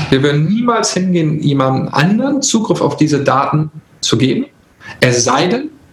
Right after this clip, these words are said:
der Merchant sagt, hey, das ist ein Partner von mir, das ist meinetwegen ein Lieferant,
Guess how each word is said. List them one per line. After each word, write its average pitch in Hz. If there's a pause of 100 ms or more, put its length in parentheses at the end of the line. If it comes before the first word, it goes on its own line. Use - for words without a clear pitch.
(300)
der 123
Merchant 135
sagt, -
hey, 190
das 131
ist -
ein 131
Partner 151
von 110
mir, 123
das 127
ist 139
meinetwegen 131
ein -
Lieferant, 135